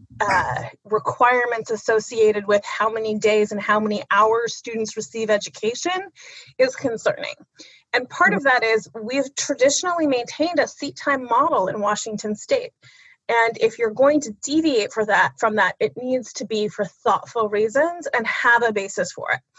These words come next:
Speaker 1: And
Speaker 2: Mm-hmm.
Speaker 1: not all instruction in Washington is tied to that hundred and eighty day, thousand hour requirement. We have what are called alternative learning experience programs, which are, have been a lo-, around for a long time,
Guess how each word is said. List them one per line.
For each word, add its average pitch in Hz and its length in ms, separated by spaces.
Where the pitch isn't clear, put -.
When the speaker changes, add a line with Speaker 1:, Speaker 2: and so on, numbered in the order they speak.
Speaker 1:
And 262 160
Speaker 2:
Mm-hmm. 262 100
Speaker 1:
not 330 280
all 262 300
instruction 254 580
in 359 240
Washington 214 600
is 190 160
tied 214 400
to 208 80
that 208 220
hundred 226 360
and 214 220
eighty 214 300
day, 202 340
thousand 202 640
hour 208 380
requirement. 202 800
We 240 120
have 247 480
what 226 120
are 214 80
called 214 360
alternative 220 680
learning 214 360
experience 226 760
programs, 320 760
which 220 360
are, 208 640
have 247 160
been 269 80
a 269 60
lo-, 269 240
around 254 280
for 254 120
a 240 140
long 254 380
time, 240 460